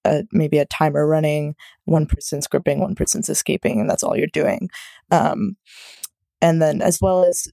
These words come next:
various, um, you know, m-, maybe we'll do, like, a, a standing arm bar or, like, a, um, a, a defense to, like, a rear naked choke from standing or something like that, as well as sometimes I'll, I'll throw in some, um,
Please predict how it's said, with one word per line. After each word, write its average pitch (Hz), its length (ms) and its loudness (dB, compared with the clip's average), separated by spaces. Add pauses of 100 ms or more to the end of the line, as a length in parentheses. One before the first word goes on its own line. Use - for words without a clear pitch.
(120)
various, 160 640 0 (240)
um, 175 520 0 (500)
you 208 80 4
know, 170 120 2
m-, 156 180 -4 (160)
maybe 160 340 4
we'll 151 160 0
do, 143 220 -4
like, - 240 -6
a, - 260 0 (180)
a - 220 2
standing - 480 -2
arm - 300 -2
bar 82 480 2
or, 82 180 2
like, 76 320 -4
a, - 300 0 (520)
um, - 480 -2 (640)
a, 170 120 2 (100)
a 165 80 4
defense 151 520 -2
to, - 120 -2
like, 147 180 0
a 151 80 0
rear - 160 0
naked - 360 -4
choke - 260 -4
from - 140 -8
standing 90 640 -2
or 98 60 0
something 156 400 -2
like 147 200 -6
that, 156 320 4
as 202 120 0
well 240 120 0
as 220 100 2
sometimes 175 460 0
I'll, 143 260 -2
I'll 156 100 4
throw 147 300 0
in 143 220 -2
some, 139 400 -2 (100)
um, - 480 -2